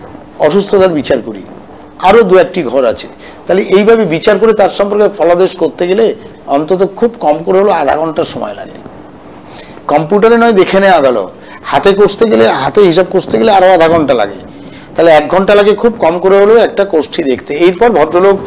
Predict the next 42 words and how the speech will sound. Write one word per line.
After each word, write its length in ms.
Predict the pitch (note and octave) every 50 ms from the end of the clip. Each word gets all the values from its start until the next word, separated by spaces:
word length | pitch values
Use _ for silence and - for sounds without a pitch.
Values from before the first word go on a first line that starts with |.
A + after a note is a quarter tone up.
| - - - - -
বা 100 | D#3 D3+
ভদ্রমহিলা 480 | C#3 C3+ D3 D3 E3 F3 F#3 G3 G3+
একটা 160 | G3 G3 G3+ -
প্রশ্ন 380 | - E3+ D#3 C3+ - - F#3
করবেন 320 | F3+ F#3 F3+ F#3+ G3 G3 F#3
যে, 260 | G3+ G#3 G#3 G3+ G3 G3+ - - - - - -
"আমি 300 | - - E3 F3+ F#3 F3+
এই 180 | F3+ E3+ F3 F3+
ব্যাপারটা 420 | D#3+ D#3 C#3 - E3+ E3 - F#3
থেকে 180 | F#3+ G3+ G#3 F#3
বেরিয়ে 320 | C#3+ D3 D#3 F3 G3 G#3
আসবো 280 | G3+ G3 G#3 A#3 A3 - -
কিভাবে?" 500 | - F#3 E3+ B2+ G2+ G2 G2+ - - - - - - - - -
সেটা 280 | - - F3 F3 G3
নিয়ে 140 | G#3 A3 G#3+
আরো 200 | G#3 F#3+ F#3 F#3
আধা 160 | F3+ E3+ E3+
ঘন্টা, 220 | E3 E3 D3 C3+ D3
মোটামুটি 380 | D#3 D#3+ F3+ F#3 G3+ G3+ A#3+
এক 220 | A3 E3+ C#3 - -
থেকে 160 | G3+ G#3 G3+
দেড় 180 | E3 D3+ C#3 C3+
ঘন্টা 240 | C#3+ E3 E3+ F#3+
না 80 | F#3 F#3
হলে 180 | F#3 G3 G3+ F3+
একটা 160 | - - E3+
কোষ্ঠী 300 | - D#3 B2+ - - E3+
বিচার 280 | D3+ D3 - F3+ G3+ G#3 - - - - - - -
সুন্দরভাবে 560 | - - - D3+ C#3+ D3+ D3+ D3+ E3 F3 F3+
সম্ভব 420 | - - - B2+ B2+ C3 B2+ A#2 G2
হয় 120 | G2 A2+
না। 220 | D#3+ G3 A3 G#3+
অনেকের 300 | G3 F3 E3+ F3 D#3+ E3+ D3 -
চেম্বারে 360 | - D#3+ D3+ D3 D#3 D3+ C#3+
প্রচুর 280 | C#3+ C#3+ C3+ E3+ E3
মানুষজন 440 | D3+ C#3+ C#3 C#3+ D3+ D3+ D3 D#3+ D#3+
আছেন, 220 | D#3+ D#3 F#3 G3+ G#3 - - - - - - - - - -
তারা, 420 | E3 D#3+ E3+ E3+ E3+ D#3+ D3+ - - - - - - -
আহ, 140 | D3+ D3+
বিদ্বান 400 | C3+ C#3+ C#3 B2+ C3+ D#3+ E3 F3
মানুষ, 380 | F3 E3+ E3+ F#3+ G#3 - - - - - - - - -
তাদের 340 | C#3 C#3+ D3 D#3 D#3 C#3+